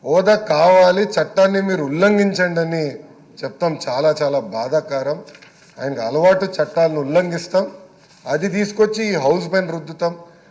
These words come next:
ఆ సాక్షి పత్రిక ద్వారా రాష్ట్రం నిజంగానే చాలా చాలా బాధాకరం అధ్యక్ష. ఎందుకంటే సీనియర్లు ఇప్పటికే మనోహర్ గారు మాట్లాడారు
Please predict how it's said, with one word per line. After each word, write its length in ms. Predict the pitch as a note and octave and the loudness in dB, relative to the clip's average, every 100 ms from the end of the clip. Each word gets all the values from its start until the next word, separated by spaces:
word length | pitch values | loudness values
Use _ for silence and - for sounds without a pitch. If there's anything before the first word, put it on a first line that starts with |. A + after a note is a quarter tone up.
| _ | _
ఆ 140 | A#2 C#3 | -4 -4
సాక్షి 420 | - C3 C#3 F#3 | -4 -6 -6 -10
పత్రిక 460 | F3+ C#3 D#3+ F3+ | -8 -8 -6 -4
ద్వారా 340 | F3+ D#3 D3+ C#3 | 0 2 2 0
రాష్ట్రం 280 | C3+ - B2+ | -4 -8 -14
నిజంగానే 320 | B2 D3+ D3 - | -8 -6 -6 -8
చాలా 200 | A#2 C#3 C#3+ | -6 -6 -6
చాలా 160 | C3+ | -6
బాధాకరం 540 | B2+ A#2+ C#3+ C3+ B2+ A#2+ | -6 -10 -12 -12 -14 -14
అధ్యక్ష. 300 | G#2+ - - F3+ _ _ _ _ _ _ _ _ - | -16 -18 -16 -18 _ _ _ _ _ _ _ _ -12
ఎందుకంటే 260 | C3 E3 E3 | -4 -4 -4
సీనియర్లు 420 | - D#3 E3+ D3 | -4 -2 0 -2
ఇప్పటికే 460 | D#3+ D#3 D#3+ - - | -8 -4 -4 -4 -8
మనోహర్ 320 | B2 D3 D3+ | -4 -2 0
గారు 380 | D3 C#3+ C#3 - | 2 0 -4 -10
మాట్లాడారు 580 | A2+ C3 C#3+ C3+ C3+ | -8 -8 -6 -6 -8